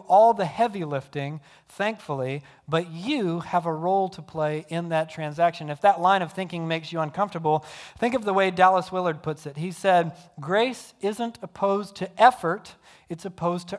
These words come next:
earning." Now, sadly, we confuse the two things. All of this is free, but there is still effort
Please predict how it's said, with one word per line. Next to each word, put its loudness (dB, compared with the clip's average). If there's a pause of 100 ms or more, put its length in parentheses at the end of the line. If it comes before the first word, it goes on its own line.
(140)
earning." -2 (760)
Now, -8
sadly, 2
we -6
confuse -8 (360)
the -8
two -8
things. -6
All 6
of 2
this -6
is -14
free, -2 (260)
but -4
there -2
is -6
still -4
effort -4